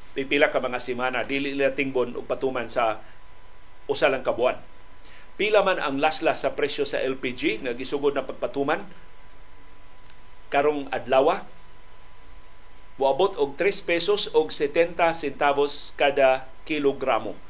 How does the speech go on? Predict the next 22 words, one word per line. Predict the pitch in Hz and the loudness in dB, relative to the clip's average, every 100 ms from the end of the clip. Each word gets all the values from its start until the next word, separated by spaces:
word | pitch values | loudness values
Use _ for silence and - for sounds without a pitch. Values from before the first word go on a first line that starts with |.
| - - | -10 -8
ang | - 120 | -4 0
laslas | 123 139 143 135 139 | 2 2 4 0 0
sa | 131 | -2
presyo | 131 127 127 | -2 -2 -2
sa | 127 - | 0 0
L | 131 123 | 0 -2
P | 123 | -4
G. | 113 131 110 - - - - - | -4 -4 -4 -6 -10 -10 -10 -6
Sugod | - 170 170 165 | 0 2 4 2
July | 165 143 156 196 | 2 4 6 6
one, | 156 123 - - - - - - - - - - | 4 2 0 -10 -10 -10 -10 -10 -10 -10 -8 2
ang | 143 135 - | 2 4 0
presyo | 185 185 180 | 0 2 0
sa | 180 - | 2 0
Sulain | - 160 143 160 151 - - - - - - - - - - - | 0 2 4 4 2 -2 -8 -12 -10 -12 -10 -12 -10 -12 -12 -8
nga | 123 131 | -4 0
L | 147 151 | 2 2
P | 143 131 | 0 -2
G | 117 143 214 - - - | 0 -2 -2 -8 -10 -10
gilaslasan | - 135 139 156 160 185 175 135 | -4 0 2 4 4 4 0 -4
og | 131 | -6
tres | - 180 | -2 -2